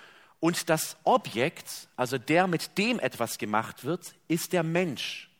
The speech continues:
Es ist nie Jesus, es ist der Mensch. Also Gott, der Handelnde, erwählt einen Menschen oder mehrere Menschen.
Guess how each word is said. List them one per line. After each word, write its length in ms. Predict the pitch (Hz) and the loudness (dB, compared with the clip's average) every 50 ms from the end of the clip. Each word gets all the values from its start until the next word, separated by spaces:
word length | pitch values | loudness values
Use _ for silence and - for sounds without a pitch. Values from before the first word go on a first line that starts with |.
| _ _ - | _ _ -8
Es 100 | - 156 | -6 -4
ist 240 | 175 175 - - - | -4 -4 -6 -4 -2
nie 160 | 165 190 226 | -2 0 0
Jesus, 540 | 214 147 151 196 226 240 220 147 156 160 - | 0 0 0 0 2 0 0 0 -2 -2 -2
es 100 | 139 - | -2 -4
ist 160 | 175 - - | -4 -2 0
der 80 | 165 147 | 0 2
Mensch. 580 | 147 156 170 160 127 101 - - - - - - - - - - - - - - | 2 2 2 0 0 -2 -2 -4 -4 -6 -8 -12 -18 -20 -20 -20 -20 -6 2 4
Also 260 | 143 143 - - 135 - - _ - | 4 4 4 2 -4 -6 -8 _ 2
Gott, 500 | - 147 175 247 - - - - - - _ - | 6 6 6 6 4 -2 -8 -10 -10 -10 _ -2
der 100 | 101 95 | -2 2
Handelnde, 580 | 107 123 151 175 185 190 190 214 226 247 269 269 _ _ - | 2 2 2 2 -2 -2 -2 -2 -4 -4 -6 -12 _ _ 0
erwählt 840 | - 127 127 117 98 95 - 131 135 156 190 220 233 - - - - _ _ _ _ _ _ _ _ _ _ _ _ _ _ | 2 4 4 4 2 -2 -4 0 2 2 2 2 0 -2 -8 -14 -14 _ _ _ _ _ _ _ _ _ _ _ _ _ _
einen 400 | - 139 156 175 202 220 226 214 | 8 8 8 8 8 4 2 0
Menschen 480 | 214 214 220 226 - - - - 110 - | 0 -2 -2 -2 -4 -4 -4 -4 -6 -6
oder 260 | - - 165 151 151 | -2 -2 0 2 2
mehrere 500 | 143 147 151 156 160 151 151 123 107 104 | 2 4 4 4 4 2 0 -2 -4 -6
Menschen. 460 | 90 87 82 78 73 - - - - | -6 -6 -10 -10 -12 -14 -14 -14 -16